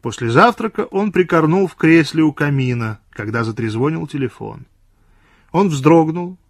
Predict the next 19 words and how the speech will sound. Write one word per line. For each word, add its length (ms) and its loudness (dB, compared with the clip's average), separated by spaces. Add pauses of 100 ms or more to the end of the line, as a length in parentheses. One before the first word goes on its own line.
но 140 -8
не 120 -2
встал. 540 -6 (480)
Посмотрел 480 0
на 100 0
Кристину, 540 0
которая 400 2
взяла 320 0
трубку, 480 -4
назвалась 680 -2
и 280 -4
больше 500 -2
уже, 220 -2
как 200 -8
обычно, 480 -2
не 120 -8
сказала 460 -6
ни 120 -8
слова. 520 -16